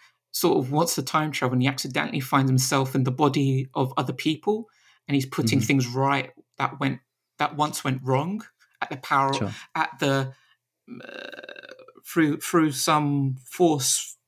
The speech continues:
Speaker 1: force, whether it's God or some entity or power or whatever, he's, he's being asked to do this. So he's, he's unintentionally j-, jumping from one person's body into another, and,
Speaker 2: Hmm.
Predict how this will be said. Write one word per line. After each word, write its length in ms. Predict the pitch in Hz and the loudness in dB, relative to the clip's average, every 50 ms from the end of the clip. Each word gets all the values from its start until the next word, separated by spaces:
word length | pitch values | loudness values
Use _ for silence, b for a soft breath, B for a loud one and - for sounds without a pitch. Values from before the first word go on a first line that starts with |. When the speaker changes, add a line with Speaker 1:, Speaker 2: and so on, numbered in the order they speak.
| _ - | _ -20
Speaker 1:
force, 400 | - - - 156 147 135 131 - | -8 -2 0 0 0 0 0 -2
whether 200 | 143 131 127 135 | 0 0 0 -2
it's 140 | 131 - - | -4 -4 -6
God 300 | - - 143 139 135 131 | -2 0 0 0 0 -2
or 120 | 127 123 | -4 -6
some 260 | - - 139 127 131 - | -6 -6 -6 -6 -4 -2
entity 580 | 160 147 143 135 - - - 139 127 127 123 120 | -2 -2 -2 -4 -8 -8 -6 -4 -4 -2 -2 -4
or 260 | - 127 127 127 127 B B B B B - | -4 -6 -6 -8 -8 B B B B B -8
power 300 | - - 147 143 139 131 127 | -2 -2 0 0 0 0 0
or 60 | 120 | -2
whatever, 380 | 127 131 131 127 123 - 131 | -2 -2 -2 -2 -2 -2 -2
he's, 360 | 131 131 147 135 127 127 - - B B B B B B | -2 -2 -2 -2 -2 -4 -6 -8 B B B B B B
he's 140 | 156 139 | -4 -2
being 240 | 131 175 156 143 139 - | 0 0 2 0 0 0
asked 340 | - 147 143 131 127 - - | 0 0 0 0 -2 -6 -6
to 100 | - - | -8 -6
do 240 | 123 131 147 143 139 | 0 2 2 4 4
this. 220 | 127 123 - - | 2 0 0 -2
So 200 | - 143 131 120 | -2 0 -2 -2
he's, 380 | 120 135 127 127 127 131 131 - B B B B B B B | 0 0 2 2 2 0 -2 -4 B B B B B B B
he's 400 | B - 135 131 127 - - - _ _ - | B 0 0 0 0 -2 -4 -6 _ _ 0
unintentionally 880 | 143 147 143 139 131 131 - 156 147 135 - - 139 127 135 127 123 123 | 2 4 4 2 2 2 0 0 0 0 0 0 2 2 2 2 2 0
j-, 160 | 127 - - - - | -2 -8 -18 -14 -6
jumping 380 | 131 - 143 139 131 - 131 127 | -2 -2 -2 0 0 0 0 0
from 200 | 131 135 127 123 | 2 2 2 4
one 240 | 135 131 131 127 127 | 4 4 4 4 2
person's 580 | - 135 127 131 - - 131 123 123 117 - | 2 0 0 2 2 2 4 4 2 2 -2
body 340 | - - 135 131 127 120 117 | -2 0 2 2 2 0 -2
into 280 | 117 117 120 - - 127 | -2 -4 -6 -8 -8 -6
another, 440 | 135 135 131 131 127 147 147 - | -6 -4 -4 -4 -4 -6 -6 -6
and, 260 | - - 143 135 131 131 _ B B | -8 -8 -8 -10 -10 -12 _ B B
Speaker 2:
Hmm. 80 | 113 | -2